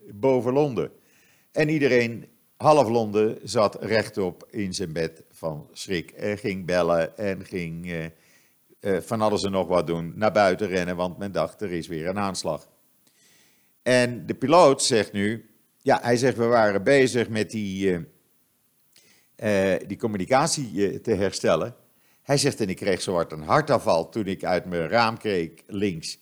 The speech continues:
En ik zag opeens een vlieg-, een straaljager dicht naast me vliegen." Hij zegt, "Ik denk, wat krijgen we nou?" Eh, en, eh,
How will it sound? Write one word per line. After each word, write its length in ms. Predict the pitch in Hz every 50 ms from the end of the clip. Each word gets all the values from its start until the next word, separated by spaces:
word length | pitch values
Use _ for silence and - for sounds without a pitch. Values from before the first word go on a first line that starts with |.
| _ _ _ _ _ _
En 140 | - 120 101
ik 100 | 90 82
zag 200 | - 110 90 -
opeens 320 | 92 90 90 85 87 85
een 80 | 101 82
vlieg-, 360 | 104 160 170 151 156 147 -
een 460 | 160 - - 143 131 117 110 110 104
straaljager 840 | - - - 135 135 147 151 151 139 135 131 123 113 - 123 110 98
dicht 220 | 107 120 110 -
naast 300 | - 117 110 107 101 -
me 100 | - 110
vliegen." 520 | 95 113 110 107 90 90 78 76 80 - _ _ _ _ _ _ _ _ _
Hij 200 | _ - 90 85
zegt, 280 | - - 73 - -
"Ik 140 | 73 67 -
denk, 160 | - 62 -
wat 260 | - 69 69 - - _ _ _ _ _ _ _
krijgen 380 | - - 90 78 71 - 87
we 60 | 78 85
nou?" 320 | 95 143 180 196 196 175 - - _ _ _ _ _ _ _ _ _ _ _ _ _
Eh, 400 | - - - 123 120 113 110 104 95 - - - _ _ _ _ _ _ _ _ - - - - -
en, 460 | - 135 123 120 117 113 110 107 87 -
eh, 140 | - -